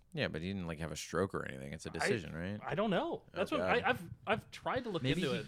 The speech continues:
Speaker 3: yeah.
Speaker 2: That's one thing I haven't been able to dig into is, like, did he
Speaker 3: I
Speaker 2: have
Speaker 3: have
Speaker 2: an
Speaker 1: Yeah, you guys
Speaker 2: accident
Speaker 1: wait
Speaker 2: as a
Speaker 1: for
Speaker 2: child?
Speaker 1: conspiracy corner for that
Speaker 3: Okay.
Speaker 1: stuff.
Speaker 2: 'Cause he, like, yeah, he
Speaker 3: Yeah.
Speaker 2: talks out of the side of his mouth in every movie.
Speaker 3: Maybe he got, okay, this is a bit of an anecdotal story, but I got hit really hard.
Speaker 1: Antidotal.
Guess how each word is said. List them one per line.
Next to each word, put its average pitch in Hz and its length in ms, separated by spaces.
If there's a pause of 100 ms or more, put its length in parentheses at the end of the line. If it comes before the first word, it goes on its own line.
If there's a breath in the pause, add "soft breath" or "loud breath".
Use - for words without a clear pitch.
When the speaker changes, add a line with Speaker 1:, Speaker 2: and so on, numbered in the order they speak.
(220)
Speaker 3:
yeah. 123 320
Speaker 2:
That's 226 140
one 247 120
thing 214 160
I 156 40
haven't 180 160
been 170 100
able 147 120
to 131 80
dig 139 120
into 196 180
is, 123 80
like, 120 160
did 131 80
he 123 40
Speaker 3:
I 135 40
Speaker 2:
have 160 120
Speaker 3:
have - 60
Speaker 2:
an 220 60
Speaker 1:
Yeah, 170 60
you 247 100
guys 403 160
Speaker 2:
accident 226 60
Speaker 1:
wait 233 80
Speaker 2:
as 190 40
a - 20
Speaker 1:
for 196 100
Speaker 2:
child? 170 120
Speaker 1:
conspiracy 123 460
corner 92 320
for 87 100
that 80 140
Speaker 3:
Okay. 76 80
Speaker 1:
stuff. 76 400
Speaker 2:
'Cause 151 160
he, 202 100
like, 185 260
yeah, 208 120
he 127 120
Speaker 3:
Yeah. 117 60
Speaker 2:
talks - 240
out 185 140
of 156 60
the 147 60
side 156 200
of 151 80
his 139 100
mouth 175 220 (120)
in 120 220
every 127 200
movie. 160 280
Speaker 3:
Maybe 131 160
he 147 160
got, 135 320 (380)
okay, 117 160
this 117 140
is 123 100
a 117 40
bit 123 140
of 110 100
an - 140
anecdotal 107 540
story, 107 340
but 107 140
I 104 80
got 120 140
hit 127 120
really 120 160
hard. 113 340
Speaker 1:
Antidotal. 80 580